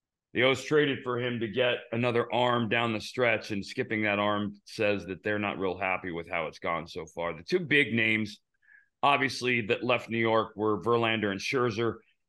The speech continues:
Scherzer, uh, has a track record of being, excuse me, a beast after getting traded to the deadline. Thirty punch outs in twenty-three and two-thirds innings, three and one with a two six six in Texas.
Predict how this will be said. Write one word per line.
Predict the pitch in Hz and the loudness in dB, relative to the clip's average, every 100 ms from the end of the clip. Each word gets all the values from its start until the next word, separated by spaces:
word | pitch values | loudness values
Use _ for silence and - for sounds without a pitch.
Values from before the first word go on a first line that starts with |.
| _ _ _ | _ _ _
Scherzer, | - 156 151 127 131 131 127 110 | -2 4 4 6 4 4 2 4
uh, | 113 110 104 101 | 6 6 4 2
has | 117 113 | 0 -4
a | |
track | 117 147 135 131 | -2 0 2 2
record | 120 117 113 | 2 2 0
of | 107 87 | -2 -2
being, | 117 113 107 104 101 - _ _ _ _ _ _ _ _ - - _ _ - | 0 2 2 0 -4 -10 _ _ _ _ _ _ _ _ -20 -20 _ _ -20
excuse | - 110 107 | -12 -6 -4
me, | 98 87 | -2 -2
a | 110 | -2
beast | 117 135 127 135 | 2 2 4 2
after | 120 113 | 0 2
getting | 117 113 | 0 0
traded | - 120 117 | 0 0 0
to | 113 | -2
the | |
deadline. | 104 143 131 131 127 123 104 - _ _ _ _ _ _ _ _ _ _ - | 0 2 2 2 2 2 -2 -10 _ _ _ _ _ _ _ _ _ _ 2
Thirty | 180 160 | 4 4
punch | 160 156 156 | 2 0 2
outs | 143 143 | 0 0
in | 127 | -6
twenty-three | 147 143 135 147 135 | -4 -2 -2 0 0
and | 120 | 0
two-thirds | 135 131 139 123 101 | -4 0 2 2 2
innings, | 123 120 - | 0 -2 -2
three | 143 | 0
and | 127 | 2
one | 120 120 | 2 2
with | 117 | 0
a | 76 - | -4 -6
two | 127 | -6
six | 107 120 117 - | -2 -4 -4 -2
six | 131 123 113 | -2 -2 -4
in | 104 | -4
Texas. | 139 135 - 131 120 | -2 -2 -2 -6 -6